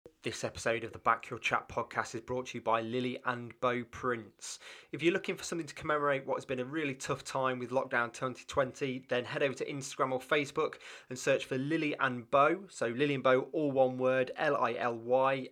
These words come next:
A N D B O W, and check out the amazing options available.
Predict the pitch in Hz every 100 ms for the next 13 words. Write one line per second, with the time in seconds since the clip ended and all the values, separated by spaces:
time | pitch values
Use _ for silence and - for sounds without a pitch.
0 | - 156 135 131 113 110 131 120 113 -
1 | - 113 - 120 110 - 147 147 147 139
2 | - - - 127 - 175 143 131 - 120
3 | 127 131 113 113 117 - 110 104 107 104
4 | 101 98